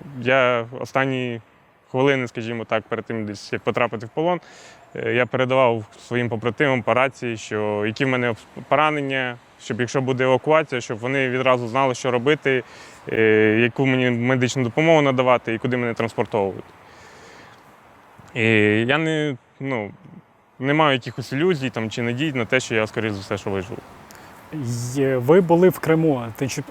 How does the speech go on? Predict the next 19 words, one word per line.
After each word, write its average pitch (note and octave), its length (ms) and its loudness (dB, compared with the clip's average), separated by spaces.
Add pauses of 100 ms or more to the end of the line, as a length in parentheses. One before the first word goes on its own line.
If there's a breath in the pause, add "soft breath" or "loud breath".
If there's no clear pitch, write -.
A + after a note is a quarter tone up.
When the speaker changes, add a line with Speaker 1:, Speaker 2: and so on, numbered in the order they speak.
Speaker 2:
тимчасово D3 520 0
окупованому C3 720 0
Криму F3 360 0
в G3+ 120 -4
полоні. D#3 600 4
Як D3 320 4
до D#3 100 6
вас D#3 400 6
там C#3 240 2
ставилися E3+ 640 4
і C#3 100 4
до C#3 100 2
інших C#3 360 0
українців, C#3 560 0
наших C#3 340 -2
військових, D3 480 0
які B2+ 180 -4
там B2 260 -4
перебували? B2 480 -4